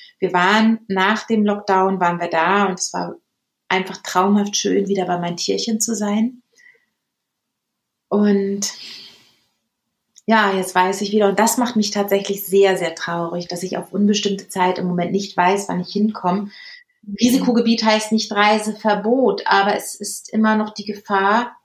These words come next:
Speaker 1: der Quarantäne. Ich arbeite viel zu gerne. Ich habe zum Glück einiges an Aufträgen im Moment und das will ich nicht gefährden. Und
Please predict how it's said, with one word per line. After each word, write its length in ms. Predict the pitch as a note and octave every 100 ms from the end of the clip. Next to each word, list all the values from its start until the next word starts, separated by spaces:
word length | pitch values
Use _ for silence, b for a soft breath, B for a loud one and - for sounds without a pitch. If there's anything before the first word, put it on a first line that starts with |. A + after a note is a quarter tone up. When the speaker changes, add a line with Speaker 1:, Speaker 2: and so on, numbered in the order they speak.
| _ _
Speaker 1:
der 120 | G3+
Quarantäne. 960 | G3+ G3+ F#3 F3+ F3+ - G3+ A#3+ A#3+ A#3
Ich 220 | G#3+ -
arbeite 460 | F#3+ A3 A3 G#3+ G#3+
viel 200 | - G#3
zu 120 | G#3+
gerne. 340 | G3+ G3 F#3+ F#3+
Ich 280 | F#3+ - G#3
habe 180 | G3+ -
zum 260 | G3+ F#3+
Glück 260 | G3 A#3 -
einiges 500 | G3+ G#3+ G#3+ G#3 G#3
an 100 | G#3
Aufträgen 640 | D3+ G#3 - - G#3 G3+ F#3+
im 120 | G3
Moment 420 | G3 F#3+ F#3 F3+
und 180 | F#3 - B B B B _ _ _ -
das 220 | F3 -
will 120 | F#3+
ich 140 | G3 G3
nicht 220 | G3 -
gefährden. 680 | F#3+ - F#3 F3+ F3 E3+ G#3
Und 220 | - F3